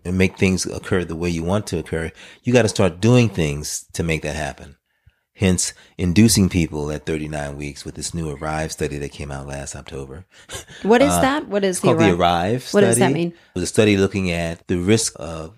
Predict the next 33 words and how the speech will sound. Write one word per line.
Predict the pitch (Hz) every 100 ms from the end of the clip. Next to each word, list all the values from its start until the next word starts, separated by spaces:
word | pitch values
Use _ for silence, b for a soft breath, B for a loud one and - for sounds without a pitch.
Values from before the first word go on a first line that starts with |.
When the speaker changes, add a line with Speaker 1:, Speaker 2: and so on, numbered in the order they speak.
| -
Speaker 1:
increased | 87 - 107 - 82
complications | - 95 98 90 92 85 85 80 - b b b
with | 95 101
elective | 87 101 - 107
inductions | 98 92 85 - 82
now | 87 92 95
beginning | 92 95 90 82
at | 76
thirty-nine | - 92 85 85 90 95
weeks | 82 78 76 -
Speaker 2:
Mm. | 190 180 160 156 -
Speaker 1:
versus | 95 95 - 85
awaiting | 85 87 82 78
spontaneous | - 80 80 - 78 76 -
labor. | 78 71 - 85 - b b b b
And | 95
they | 92
were |
looking | 85 90 101
at | 101
C-section | - 277 - - 80 76
rates, | 73 78
and |
they | 82
felt | - 101
that | 95 -
the |
C-section | 78 - 117 107 - 87
rate | 82 78
was | 78 76 - b b b
acceptably | 92 - 120 - 104 92
high | 85 - 135 139
enough | 104 80 76 73